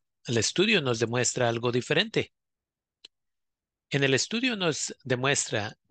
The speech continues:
que tres de cada diez no se sienten con confianza de pedir ayuda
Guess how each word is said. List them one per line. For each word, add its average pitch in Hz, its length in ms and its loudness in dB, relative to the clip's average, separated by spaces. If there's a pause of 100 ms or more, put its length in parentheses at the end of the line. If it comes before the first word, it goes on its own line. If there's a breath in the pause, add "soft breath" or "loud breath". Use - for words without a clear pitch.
(180)
que 113 600 2 (460)
tres 156 760 -2 (440)
de 113 140 -2
cada 131 340 2
diez 135 760 -4 (640)
no 120 200 -2
se 127 140 0
sienten 117 440 -4
con 113 180 -6
confianza 107 920 -2 (540 loud breath)
de 107 560 0
pedir 117 380 0
ayuda 104 640 -4